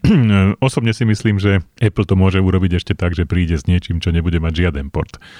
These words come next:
Že to bude teda čisto bezdrôtové, čo je už teda koniec pre mňa. E, bezdrôtové nabíjanie, bezdrôtová fo-, forma prepojenia na slúchadlá, bezdrôtová forma komunikácie medzi inými zariadeniami. Vidíš, vidíš to ako reálne?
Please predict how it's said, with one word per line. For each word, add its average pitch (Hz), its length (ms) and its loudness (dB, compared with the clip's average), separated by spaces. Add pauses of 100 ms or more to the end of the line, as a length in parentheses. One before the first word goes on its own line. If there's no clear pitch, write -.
(360)
Že 80 240 2
to 90 80 0
bude 80 160 -2
teda 78 160 -2
čisto - 320 -4
bezdrôtové, 82 880 0
čo 85 240 -4
je 85 60 -4
už 85 100 -10
teda 80 240 -6
koniec 80 320 -2
pre 82 160 -4
mňa. 90 240 0 (640)
E, 90 160 0
bezdrôtové 101 480 2
nabíjanie, 101 800 2
bezdrôtová 82 1500 2
fo-, 90 320 -2
forma 85 400 0
prepojenia 78 560 0
na 87 80 2
slúchadlá, 78 800 -2
bezdrôtová 78 640 -2
forma 76 400 -2
komunikácie 85 960 0
medzi 73 400 0
inými 98 320 2
zariadeniami. 85 880 2
Vidíš, 82 480 -2
vidíš 95 320 -2
to 101 80 2
ako 92 160 0
reálne? 95 480 0